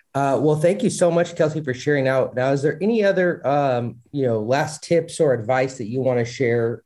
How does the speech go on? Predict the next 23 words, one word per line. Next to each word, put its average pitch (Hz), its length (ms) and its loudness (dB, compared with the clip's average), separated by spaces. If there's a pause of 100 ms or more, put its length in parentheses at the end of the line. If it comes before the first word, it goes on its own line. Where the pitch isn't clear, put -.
maybe 123 260 -2
that 120 220 0
they 123 100 2
could 123 140 0
avoid 135 440 2
or 110 180 2
that 110 180 -2
they, 120 320 -2 (400)
or, 123 180 2
or 131 180 2
that 123 120 2
they 123 80 0
should 147 160 -2
be 131 80 0
mindful 117 480 0
of 101 120 -2
as 104 80 -6
they 107 120 0
continue 107 480 -6
their 95 160 -2
journey 101 320 -2
on 104 140 -2
the, 101 220 -4